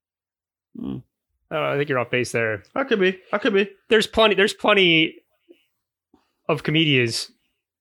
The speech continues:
Speaker 2: that make fun of white people. <laughs>
Speaker 1: Give me one white race joke right now. Give me one.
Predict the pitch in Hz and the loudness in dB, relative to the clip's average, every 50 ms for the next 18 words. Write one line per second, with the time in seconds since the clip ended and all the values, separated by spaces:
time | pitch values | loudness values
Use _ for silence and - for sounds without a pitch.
0 | _ _ _ _ _ _ _ _ _ _ _ _ _ _ _ - 147 135 135 143 | _ _ _ _ _ _ _ _ _ _ _ _ _ _ _ -4 -2 0 0 0
1 | 135 - - 151 131 123 143 139 110 123 120 - - - 165 - - 285 - - | -2 0 -2 -2 0 2 0 2 2 2 0 0 -2 -4 -4 -2 0 -2 -2 0
2 | - - - - - - 440 226 247 277 285 277 262 262 262 247 233 190 196 196 | 0 -2 -2 -2 0 -2 0 0 2 2 2 2 4 2 2 2 2 2 4 2
3 | 214 196 170 180 202 208 180 156 151 190 202 165 147 175 185 180 170 170 160 147 | 2 2 2 2 2 2 2 2 2 2 2 2 2 0 0 2 2 0 0 0
4 | 139 123 - - 226 _ _ _ _ _ _ _ _ _ _ _ _ _ _ _ | 0 -4 -8 -18 -20 _ _ _ _ _ _ _ _ _ _ _ _ _ _ _
5 | _ _ _ _ _ _ _ - 165 165 160 143 123 120 | _ _ _ _ _ _ _ -8 -4 -4 -2 -2 -4 -6